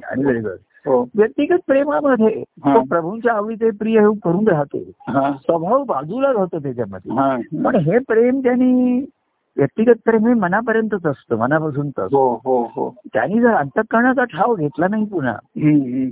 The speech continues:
Speaker 1: तर हे प्रेम किंवा सद्गुण पुन्हा त्याचे, त्याला आत्मसात नाही होत त्याच्यात.
Speaker 2: हा, बरोबर.
Speaker 1: आपलेच
Speaker 2: हो, हो, हो.
Speaker 1: असे अनेक व्यक्तिगत, महाराज म्हणायचे एखाद्याला, त्याचं फार व्यक्तिगत प्रेम होतं महाराजांवरती.
Speaker 2: हो.
Speaker 1: तर महाराज म्हणले, "हे तुझं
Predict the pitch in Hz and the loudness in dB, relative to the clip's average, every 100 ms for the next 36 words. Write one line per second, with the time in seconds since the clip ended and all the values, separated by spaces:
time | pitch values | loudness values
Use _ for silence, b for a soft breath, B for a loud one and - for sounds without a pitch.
0 | - 247 220 196 269 269 247 254 240 277 | -2 0 2 2 0 2 2 2 2 0
1 | 294 311 294 - 190 226 277 233 220 240 | -2 -2 -4 -4 -4 -4 -8 0 2 2
2 | 247 240 254 247 254 214 196 254 - 240 | 0 -4 -2 0 0 0 0 0 2 -2
3 | 180 135 113 107 104 143 151 135 127 151 | -2 -2 -2 -4 -2 2 2 2 0 2
4 | 151 139 160 - 120 104 - 135 117 - | 2 2 0 0 -4 -4 -2 -2 0 -4
5 | - 175 214 214 233 269 285 226 - 254 | -2 0 0 0 -2 -2 0 -2 0 0
6 | 254 262 _ 170 143 156 226 214 180 202 | 0 0 _ -6 -2 0 -2 0 0 0
7 | 208 196 185 185 180 180 180 208 - 196 | -2 -2 0 0 0 -4 -2 -2 0 -2
8 | 185 175 - 190 - 180 165 160 143 139 | -4 -6 0 0 2 2 2 2 0 2
9 | 131 131 123 117 - 92 - 147 147 - | 0 -2 -4 -6 -8 -10 -4 -2 -2 -4
10 | _ 320 247 135 175 262 269 277 240 240 | _ -2 0 0 0 -2 -2 0 2 0
11 | 233 226 | -2 -6